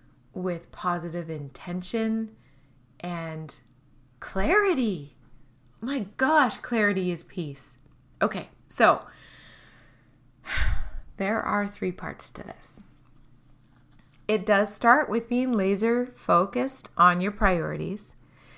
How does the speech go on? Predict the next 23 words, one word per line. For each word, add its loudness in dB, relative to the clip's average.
And 2
for 0
this 4
exercise, 2
I'm -2
gonna -2
ask 2
you 2
to -2
come -2
back 8
if -4
you're 0
busy 2
doing 2
stuff -2
now, 4
but, 0
you -2
know, 4
continue 0
to 4
listen. 0